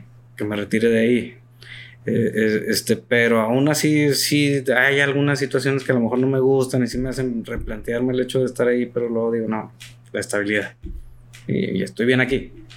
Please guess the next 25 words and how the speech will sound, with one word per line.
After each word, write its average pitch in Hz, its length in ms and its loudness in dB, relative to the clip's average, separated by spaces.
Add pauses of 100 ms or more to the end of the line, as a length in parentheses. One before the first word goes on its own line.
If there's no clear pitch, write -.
(540)
afortunadamente. 135 720 0 (640)
Y, 110 80 -8
y, 131 440 -2
y 127 100 6
este, 131 420 2
pero 143 640 2
la, 135 200 2
la, 131 600 4
la 127 260 2
cuestión 190 320 2
que 247 140 -2
cambió 196 240 4
en 202 80 4
nosotros 190 540 0
fue 185 100 4
el 175 120 2
idealismo 127 800 2 (1080)
que 98 160 0
ya 113 160 -2
traían 139 400 4
nuestros 135 360 -2
jefes 127 360 2
de 123 100 4
los 113 180 2
setentas. - 760 -2